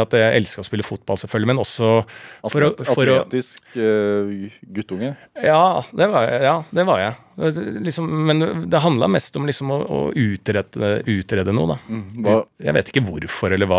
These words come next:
Speaker 1: Det er kanskje fordi jeg er fra en, eh, sånn typisk, eh, eh, ja,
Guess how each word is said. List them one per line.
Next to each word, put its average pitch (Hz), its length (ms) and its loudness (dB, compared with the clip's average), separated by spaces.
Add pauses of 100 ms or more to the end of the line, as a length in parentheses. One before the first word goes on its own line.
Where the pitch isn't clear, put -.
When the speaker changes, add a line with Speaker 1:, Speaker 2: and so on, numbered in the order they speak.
Speaker 1:
Det 180 100 4
er 185 80 0
kanskje 156 320 0
fordi 151 160 2
jeg 139 220 4
er 127 80 -4
fra 143 180 2
en, 135 160 0
eh, 135 140 -2
sånn 139 180 -6
typisk, - 560 -4
eh, 131 540 0 (880)
eh, 50 1800 0
ja, 135 100 2